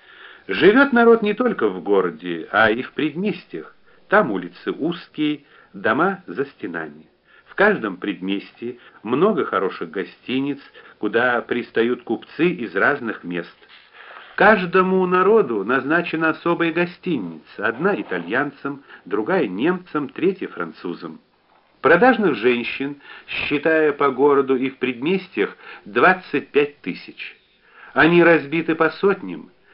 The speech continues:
над каждой сотней начальник. Десять сотен женщин составляет тысячу,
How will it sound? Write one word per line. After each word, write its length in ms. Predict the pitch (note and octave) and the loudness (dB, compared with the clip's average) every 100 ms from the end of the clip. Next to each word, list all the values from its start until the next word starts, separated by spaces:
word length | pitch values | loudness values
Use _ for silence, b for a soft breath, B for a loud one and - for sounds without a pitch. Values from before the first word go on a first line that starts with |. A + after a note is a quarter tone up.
| b | b
над 300 | G#2+ C3+ D3 | -2 2 2
каждой 440 | - G3 G3 A#2+ G#2+ | 2 0 2 0 -4
сотней 440 | - D3+ F3+ E3 | 0 0 0 -4
начальник. 720 | G#2 - - F2 E2 E2+ - b b b - | -4 -6 -6 -6 -6 -12 -18 b b b -20
Десять 580 | G#2 F#3+ A#3 - A2 - - | -2 0 0 -2 -6 -8 -4
сотен 420 | G#2 - A#2 B2 | -4 -4 -8 -10
женщин 560 | G2 G2 F2+ F2 - E3 | -6 -4 -4 -6 -8 -10
составляет 640 | - - F2 E2 F2 E2+ | -14 -8 -6 -2 -4 -4
тысячу, 580 | - F#2 - F#2+ - D#3+ | -8 -8 -10 -10 -6 -8